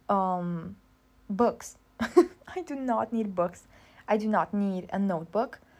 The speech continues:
I only need my wallet, like, some necessities for basically going out afterwards. And I think I'm gonna get a cute, classy mini bag.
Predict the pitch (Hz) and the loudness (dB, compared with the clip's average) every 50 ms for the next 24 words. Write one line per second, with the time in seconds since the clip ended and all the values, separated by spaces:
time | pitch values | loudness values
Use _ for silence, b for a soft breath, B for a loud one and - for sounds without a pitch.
0 | b b b b b b - 196 214 240 277 277 - 220 247 285 311 311 294 262 | b b b b b b -2 0 0 2 0 0 0 0 -2 0 -2 -2 0 0
1 | 226 202 202 202 214 220 226 208 190 175 170 180 185 185 180 180 180 175 175 180 | 0 0 0 0 0 0 0 0 0 0 0 2 0 -2 -2 -2 -4 -2 -2 -4
2 | 175 175 - - - - - - - _ - - 339 330 330 302 254 - - 185 | -4 -4 -8 -16 -20 -20 -20 -20 -20 _ -6 -4 -2 0 0 -2 -2 0 -2 -2
3 | 185 - - 202 196 196 190 - - 190 185 180 180 180 180 - - - 233 226 | -2 -2 -6 -4 -4 -4 -6 -2 0 0 0 0 0 -4 -6 -6 -6 -4 -2 -2
4 | 208 196 185 175 175 180 185 175 165 175 - - 285 330 - - 247 190 175 165 | -2 0 0 0 0 0 0 0 0 0 -2 -6 -12 -14 -6 -4 -4 -2 -2 -4
5 | - - - - - - B B B B B B B B 233 240 247 247 - _ | -4 -6 -8 -10 -12 -18 B B B B B B B B -2 -2 -2 -2 -6 _
6 | _ - 247 269 330 392 - 330 254 262 262 269 269 262 262 262 262 254 226 208 | _ -6 -4 -4 -4 -6 -8 -8 -6 -2 -2 0 0 0 0 0 0 -2 0 0
7 | 220 214 220 - 226 233 - - - 226 202 - - - - 190 190 190 - - | -2 -2 -2 -4 -8 -8 -8 -10 -8 -8 -8 -6 -6 -2 -2 -2 -2 -4 -10 -8
8 | - 202 202 214 214 214 214 214 214 190 170 156 - - - - - 202 | -6 -6 -4 0 0 2 2 2 2 0 -2 -4 -4 -4 -4 -4 -8 -8